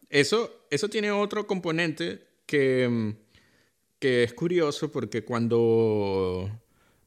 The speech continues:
em, cuando Maresa también, que, o sea, que tiene que ver con esta, em, bueno, con la experiencia de haber trabajado allí y eso, ¿no? Que claro, dices, "Bueno, pero si hubiese sabido que esto se, es,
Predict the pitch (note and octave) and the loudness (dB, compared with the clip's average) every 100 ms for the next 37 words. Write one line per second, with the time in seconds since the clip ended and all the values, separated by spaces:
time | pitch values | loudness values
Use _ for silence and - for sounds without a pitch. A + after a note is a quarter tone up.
0 | _ C#3+ B2 A2+ G#2+ G2+ G2 F#2 E2 F2+ | _ 0 2 2 2 0 -2 -6 -8 -6
1 | A#2 A#2 A#2+ B2 - - A#2 A2+ F#2+ - | -4 -2 -2 -4 -4 -6 -4 -2 -2 -4
2 | G2+ - G#2+ F#2+ G#2 A#2 D3+ A2+ G#2 C3+ | -8 -6 -6 -4 -2 -2 -2 -2 -2 -4
3 | C#3 B2+ C#3+ C3+ - _ _ _ _ - | -6 -4 -2 -2 -6 _ _ _ _ -20
4 | - A2 G#2+ G2 F#2 F2 F2+ A2 - A#2+ | -6 -2 0 0 -2 -6 -10 -12 -4 -4
5 | F2+ G#2+ G#2+ G2+ - B2 D3 F3 D3 A2 | -2 -4 -2 -2 0 0 0 0 -2 0
6 | C#3+ A#2 G2+ G2+ A2+ C3+ C#3+ D3 B2+ F#2+ | 0 0 2 0 0 -2 -2 -2 -4 0
7 | G#2 F#2+ F#2 A#2 E3 F#2+ D#3 B2+ F#2+ - | 0 -2 -4 -6 -4 -2 0 0 -2 -8
8 | - - - - G#2 D#3+ G2+ A2 G#2 G2 | -20 -12 -6 -6 -2 0 0 2 2 0
9 | - - - - A#2 G#2 D#3+ D#3+ D3 F#3 | -2 -10 -6 0 2 2 0 -2 0 2
10 | A#2+ F#2 G2+ - _ _ _ - G#2+ G2+ | 2 2 -2 -8 _ _ _ -2 0 2
11 | - D3 - C3 B2 - A#2+ | 0 -6 -4 -4 -4 -4 -8